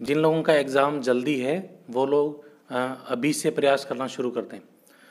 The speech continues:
अगर कोई दिक्कत आती है, तो दोस्तों, मैं भी यहाँ से प्रयास करूँगा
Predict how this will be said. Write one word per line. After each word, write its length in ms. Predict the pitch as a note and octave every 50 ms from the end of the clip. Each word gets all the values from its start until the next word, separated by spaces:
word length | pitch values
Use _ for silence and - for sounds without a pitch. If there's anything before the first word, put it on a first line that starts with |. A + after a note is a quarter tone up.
| - _ -
अगर 180 | C3 A#2+ C#3+ -
कोई 160 | - D3+ C#3
दिक्कत 320 | B2+ B2 - - D#3 D3+
आती 240 | D3+ C#3+ C#3+ - D#3
है, 280 | D3+ D#3 D#3 D#3 D#3 - - - _ -
तो 60 | C3
दोस्तों, 460 | A#2+ C3 C3 B2+ - D#3 D3 D3 D3
मैं 280 | C#3 C3 B2+ C3 C#3 C3+
भी 100 | D3 D3
यहाँ 160 | C#3 C3 C3+
से 120 | B2+ C3 C#3+
प्रयास 360 | A#2+ C3 C3 C3 C3+ C3 -
करूँगा 360 | - C3 B2 B2 B2 C#3 E3